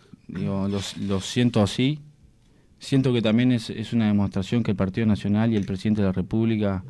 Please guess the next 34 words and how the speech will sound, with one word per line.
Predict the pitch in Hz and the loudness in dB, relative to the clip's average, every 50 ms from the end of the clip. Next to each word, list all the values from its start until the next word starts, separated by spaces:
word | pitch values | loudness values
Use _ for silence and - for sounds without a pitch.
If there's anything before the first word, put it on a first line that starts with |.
| - - - | -18 -8 -6
apuesta | - 90 - - - - - 101 | -6 0 4 4 4 4 4 0
a | |
los | 95 92 | 0 0
jóvenes. | 95 - 113 120 120 127 135 135 139 - - - - - - - - - - - - - | -2 -4 -4 -4 -4 -4 -6 -8 -10 -14 -20 -20 -20 -20 -20 -20 -20 -20 -20 -20 -20 -6
Jorge | - - 127 113 - 113 | -2 0 0 2 2 0
Larrañaga | 101 95 95 95 104 110 110 110 | 0 2 0 0 -2 -2 -4 -4
también, | 101 98 107 117 113 | -4 -4 -6 -6 -8
por | 110 104 104 | -6 -8 -8
eso | 104 104 | -8 -8
me | 104 98 92 | -8 -8 -8
llevó | 95 104 101 | -8 -8 -8
a | 101 | -6
mí | 101 101 98 | -6 -6 -4
al | 92 | -4
ministerio. | 95 95 95 92 92 - 110 104 110 117 123 135 - - _ - - - - - - - - - _ _ _ _ _ _ _ _ - _ _ _ _ _ | -4 -4 -4 -6 -6 -8 -6 -6 -4 -6 -8 -10 -14 -18 _ -20 -20 -20 -20 -20 -20 -20 -20 -20 _ _ _ _ _ _ _ _ -20 _ _ _ _ _
Y | - 113 107 | -6 -4 -2
llegar | - 120 123 160 190 190 | 0 2 2 2 2 2
por, | 147 113 107 - - _ _ _ _ _ _ _ _ _ _ _ _ | 0 -2 -2 -6 -10 _ _ _ _ _ _ _ _ _ _ _ _
por | - 110 101 | -4 -4 -2
trabajo | 95 104 110 120 151 165 135 - | 0 2 2 4 2 2 0 -4
y | 120 104 | -4 -6
esfuerzo. | 92 - 139 135 110 107 - 92 92 - - | -4 -4 -4 -6 -6 -6 -10 -14 -14 -14 -14
Este, | - 98 92 92 - - 101 98 95 92 90 90 90 90 | -12 -12 -12 -12 -12 -10 -6 -4 -4 -2 -4 -4 -6 -8
yo | 90 - - | -8 -6 -4
entré | 120 113 123 113 117 | -4 -2 0 0 2
al | 107 | 2
ministerio | 101 95 92 - 123 120 120 110 98 | 2 2 2 0 0 2 2 2 2
desde | 95 92 90 90 | 2 2 0 0
el | 90 | 0
dos | 92 92 | 0 0
mil | 101 107 104 101 | 2 2 2 2
veinte | 107 117 131 139 - 165 160 143 - - | 2 2 2 0 0 0 0 0 0 -4
y | - - 104 101 98 95 95 92 90 92 92 92 90 92 92 92 - - _ _ _ _ _ _ - - - - - - 85 - | -4 -2 0 0 2 2 2 2 2 0 0 0 -2 -2 -4 -6 -8 -14 _ _ _ _ _ _ -20 -20 -20 -20 -18 -18 -18 -8
trabajando | - 104 101 95 92 92 - - 120 127 139 135 127 113 107 98 95 92 92 - | -2 0 2 2 0 0 -2 -6 -6 -4 -4 -4 -4 -4 -4 -4 -6 -6 -8 -10